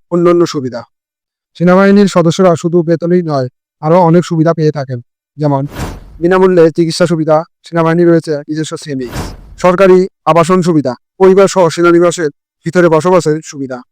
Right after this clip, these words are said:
খাদ্য ও রেশন ভাতা, নিজের ও পরিবারের জন্য রেশন ভাতা, বিনামূল্যে পোশাক ও সরঞ্জাম, বিদেশে প্রশিক্ষণ ও প্রশিক্ষণের সুযোগ, সন্তানের জন্য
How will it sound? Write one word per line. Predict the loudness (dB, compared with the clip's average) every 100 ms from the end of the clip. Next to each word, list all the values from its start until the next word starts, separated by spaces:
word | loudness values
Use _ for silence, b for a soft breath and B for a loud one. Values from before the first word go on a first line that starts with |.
| _ _ _ _
খাদ্য | -6 2 4
ও | 4
রেশন | 4 2 0
ভাতা, | -2 -4 -6
নিজের | -2 2
ও | 2
পরিবারের | 4 4 2
জন্য | -2 -6
রেশন | -6 -6 -10 -10
ভাতা, | -12 -14 _ _ _ _ _ _ _
বিনামূল্যে | 0 4 4 4 4
পোশাক | 2 2 2 2
ও | 0
সরঞ্জাম, | 0 -2 -2 -4 -8 _ _
বিদেশে | -4 0 2 2 0 -2 _ -4
প্রশিক্ষণ | -2 -2 0 2
ও | 2
প্রশিক্ষণের | 0 -4 -6 -6 -6 -8
সুযোগ, | -10 -6 -6 -8 _ _ _ _ _ _ _ _
সন্তানের | -2 0 4 4 4
জন্য | 4